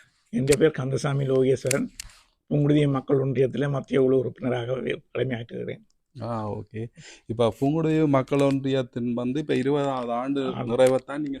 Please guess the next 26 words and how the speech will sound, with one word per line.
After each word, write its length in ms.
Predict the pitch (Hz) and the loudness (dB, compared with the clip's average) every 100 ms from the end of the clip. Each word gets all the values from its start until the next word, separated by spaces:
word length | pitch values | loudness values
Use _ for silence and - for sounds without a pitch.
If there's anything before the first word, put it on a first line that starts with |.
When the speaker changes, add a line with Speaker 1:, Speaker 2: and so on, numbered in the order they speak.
| - | -10
Speaker 2:
செய்றீங்க 300 | 127 123 110 | -14 -12 -12
இந்த 180 | 104 | -8
Speaker 1:
ஆமாம். 120 | 127 127 | -4 -4
Speaker 2:
வருஷம். 360 | 120 - - - | -6 -8 -10 -6
Speaker 1:
இருபதாவது 560 | - 156 156 - 143 | 2 4 6 6 4
ஆண்டு 500 | 135 143 151 165 151 - | 0 -2 0 0 -2 2
விழா. 420 | 147 156 143 453 | 6 6 6 0
Speaker 2:
வி- 100 | - | -2
Speaker 1:
ஆனா, 240 | - 143 147 | -2 -2 -2
நாங்கள் 280 | 151 156 151 | -2 4 4
ஆரம்பித்தது 640 | 147 156 160 147 151 147 | 4 2 2 2 0 0
வந்து 200 | 143 156 | 0 4
ரெண்டாயிரத்தி 480 | 156 151 147 143 143 | 4 4 0 0 -2
ஒண்ணுல 240 | 135 127 | -2 -2
இருந்து 280 | 131 123 123 | -4 -4 -6
இருபத்தி 260 | 139 139 | -6 -6
நாலு 180 | 139 135 | -6 -6
வருடங்கள் 360 | 120 110 135 147 | -6 -4 -4 -4
Speaker 2:
ஆ, 20 | |
Speaker 1:
முன்பு. 160 | 117 101 | -6 -2
Speaker 2:
இருபது 180 | 107 | -2
ஆண்டு 200 | 113 117 113 | 0 0 0
விழா 240 | 110 113 | 0 -2
தான் 220 | 127 131 113 | -2 -8 -12
செய்றீங்க. 260 | - 120 131 | -10 -6 -6
Speaker 1:
ஆமாம். 260 | 123 156 | -6 -8